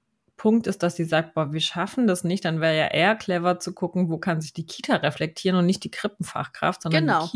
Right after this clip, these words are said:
Speaker 1: Kita, um zu gucken, an welchen Punkten habe ich das Gefühl, dass ich nicht bedürfnisorientiert arbeiten kann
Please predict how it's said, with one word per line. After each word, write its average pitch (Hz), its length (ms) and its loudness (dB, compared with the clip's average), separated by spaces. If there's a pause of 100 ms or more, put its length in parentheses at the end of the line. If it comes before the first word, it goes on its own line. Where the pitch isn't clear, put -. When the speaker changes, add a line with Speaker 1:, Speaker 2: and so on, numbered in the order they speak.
Speaker 1:
Kita, 220 160 4
um 180 120 4
zu - 100 -8
gucken, 208 400 0 (640)
an 165 300 0
welchen 240 840 2
Punkten 208 1000 0
habe 185 280 -2
ich 190 80 -4
das - 160 -12
Gefühl, 208 340 -2
dass 190 200 -2
ich - 140 -12
nicht 208 400 2
bedürfnisorientiert 175 840 -2
arbeiten 202 460 2
kann 226 420 2